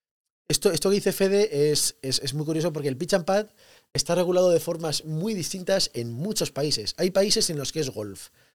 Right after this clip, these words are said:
hay países en los que es gol-, en los que no es golf. <clears throat> Pero y en España ocurre también.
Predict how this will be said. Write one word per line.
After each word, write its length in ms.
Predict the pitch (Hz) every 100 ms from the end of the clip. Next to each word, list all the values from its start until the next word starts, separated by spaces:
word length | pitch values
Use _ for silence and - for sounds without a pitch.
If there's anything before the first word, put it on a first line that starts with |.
| _ 147
hay 120 | 156
países 400 | 180 180 214 -
en 140 | 131
los 140 | 131 -
que 100 | 151
es 100 | 127
gol-, 280 | 113 113 143
en 180 | 135
los 160 | 135 -
que 240 | 127 117
no 220 | 117 135 156
es 80 |
golf. 320 | 120 113 110 - - - - _
<clears throat> 640 | - 240 220 147 - - _ _ _ - -
Pero 140 | 147
y 120 | 147 143
en 60 |
España 340 | 135 131 151 175
ocurre 300 | - 165 147
también. 400 | 117 180 143